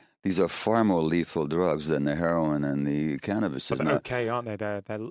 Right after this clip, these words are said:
Speaker 2: they're legal.
Speaker 1: Yeah, no, the, no, heroin, it's true. If you overdose, it'll kill you. But I'm talking about in doses.
Speaker 2: Yeah.
Speaker 1: A, a part of, many of the overdoses happen because people are having to shoot up in back alleys with who know what impurities. What if we gave them their heroin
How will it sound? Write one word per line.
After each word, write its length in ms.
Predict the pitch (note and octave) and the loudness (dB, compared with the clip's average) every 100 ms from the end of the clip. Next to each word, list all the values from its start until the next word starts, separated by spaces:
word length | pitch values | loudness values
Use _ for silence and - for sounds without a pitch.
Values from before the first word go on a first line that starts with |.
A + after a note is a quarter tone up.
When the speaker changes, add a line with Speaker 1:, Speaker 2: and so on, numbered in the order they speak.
| - | -8
Speaker 2:
they're 120 | B2 | -6
legal. 460 | B2 G3 F#3 B2 F#2 _ - - | -4 -4 -4 -4 -6 _ -12 0
Speaker 1:
Yeah, 240 | F#2+ D#2+ | 2 4
no, 240 | E2+ F#2 | 4 2
the, 180 | E2+ F2+ | 4 4
no, 180 | F2+ F2 | 4 4
heroin, 420 | G#2 A2+ G#2+ F2 | 6 6 6 4
it's 180 | E2 - | 0 -2
true. 320 | - C#3 G2+ | 0 2 4
If 160 | D#2 E2+ | 2 2
you 120 | F#2+ | 4
overdose, 460 | G#2 F#2 D#2+ D#2 E2+ | 4 4 2 2 0
it'll 160 | D2+ | -2
kill 280 | D#2 A2 A2 | -2 0 2
you. 180 | E2+ A#1+ - - - | 0 -2 -10 -8 0
But 120 | F2 | 2
I'm 100 | F#2 | 2
talking 300 | F#2+ F2+ F2+ | 2 2 2
about 240 | E2 E2 | 2 2
in 120 | D2+ | 2
doses. 640 | D#2 F2 F2 - D2 C2+ - _ - | 2 2 0 -2 -4 -6 -10 _ -8
Speaker 2:
Yeah. 200 | G#2+ G2 - | -6 -6 -8
Speaker 1:
A, 240 | - - | -8 -4
a 40 | - | 0
part 240 | A2+ A2+ | 4 6
of, 140 | G#2 | 8
many 260 | E2+ G#2 A2+ | 6 6 6
of 120 | F#2+ | 6
the 100 | F2+ | 6
overdoses 680 | E2+ G2+ F#2 E2 D#2 E2 D#2+ | 6 6 4 2 2 0 2
happen 380 | G2+ G#2 D2+ D2+ | 2 2 0 -2
because 260 | D#2+ D2+ | -2 -4
people 400 | - F#2 F2 E2 | -4 -4 -2 0
are 60 | D#2 | 2
having 240 | E2+ D#2+ | 2 0
to 100 | D2 | -2
shoot 240 | - - E2 | -4 0 0
up 140 | D2+ | 0
in 100 | C#2+ | 0
back 260 | D2+ D#2 - | 2 0 0
alleys 520 | E2+ F#2 C2 A#1+ - - - | -2 -2 -2 -4 -8 -14 -6
with 120 | D#2 | -2
who 160 | - F#2+ | 2 2
know 100 | D#2+ | 4
what 300 | D2+ C#2 C2 | 2 0 0
impurities. 680 | C#2+ F2 G2 F#2+ C2 - - - - | -2 2 2 2 -2 -6 -10 -16 -4
What 160 | F#2+ A2+ | 2 2
if 120 | A2+ | 2
we 120 | G2 | 0
gave 240 | E2 G2 F#2 | 2 2 2
them 160 | E2+ | 2
their 140 | E2 D#2 | 2 2
heroin 500 | F2 F#2+ D#2+ C#2+ | 2 2 2 0